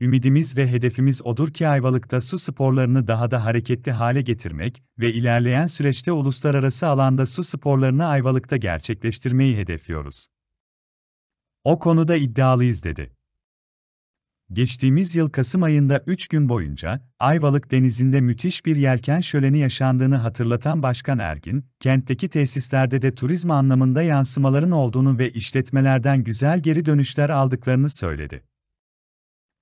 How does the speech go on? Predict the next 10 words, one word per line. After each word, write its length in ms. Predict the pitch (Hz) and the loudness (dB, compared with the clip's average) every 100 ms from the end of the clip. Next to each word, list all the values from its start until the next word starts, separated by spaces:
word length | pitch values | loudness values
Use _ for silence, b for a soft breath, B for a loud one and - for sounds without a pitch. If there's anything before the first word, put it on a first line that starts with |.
| _ _ | _ _
Ergin, 520 | 107 120 110 131 127 - | 0 2 2 0 -2 -4
yelken 440 | 117 117 110 165 | 0 0 0 0
yarışları 540 | 175 156 143 - 147 170 | 2 2 0 0 0 2
Ayvalık'a 480 | 147 135 131 156 | 2 2 0 -2
farklı 420 | 139 135 127 170 165 | -2 0 0 0 0
bir 100 | 156 | 0
canlılık 580 | 139 135 135 160 170 | 2 2 4 2 -2
ve 80 | 170 | -2
hareketlilik 640 | 156 156 151 151 156 139 123 | 0 0 0 -2 0 -2 -2
getirdi. 480 | 80 - 76 71 | -6 -6 -8 -10